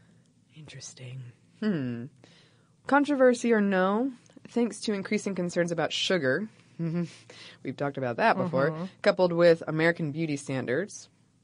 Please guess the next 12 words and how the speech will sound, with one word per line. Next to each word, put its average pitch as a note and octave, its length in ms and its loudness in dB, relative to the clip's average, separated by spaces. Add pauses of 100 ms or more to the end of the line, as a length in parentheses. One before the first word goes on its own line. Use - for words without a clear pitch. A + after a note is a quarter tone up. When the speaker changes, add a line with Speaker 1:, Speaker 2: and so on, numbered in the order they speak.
(160)
Speaker 1:
you C#3+ 80 -6
know, B2 260 -6 (140)
need C3+ 220 -8
to - 40 -8
be B2+ 140 -8
thin, D3 420 -6 (460)
consumption G#3 680 0
of D#3 260 0
artificial D#3 380 0
sweeteners C3+ 400 -6
shot C3+ 300 -4
way C#3 960 0